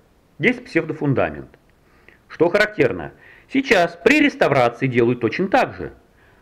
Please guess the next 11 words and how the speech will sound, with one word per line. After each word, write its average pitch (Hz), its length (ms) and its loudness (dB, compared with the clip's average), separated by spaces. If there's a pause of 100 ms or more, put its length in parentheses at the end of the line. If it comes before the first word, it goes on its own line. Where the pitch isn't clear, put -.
Обкладывают 190 600 0
кирпичную 101 540 -4
стену 262 400 -4 (200)
камнем. 85 440 -4 (460)
То 175 100 4
есть - 260 -2
гидроизоляции 160 720 2
там 247 220 2
по-прежнему 127 600 0
никакой 104 480 -2 (160)
нет. 127 320 -4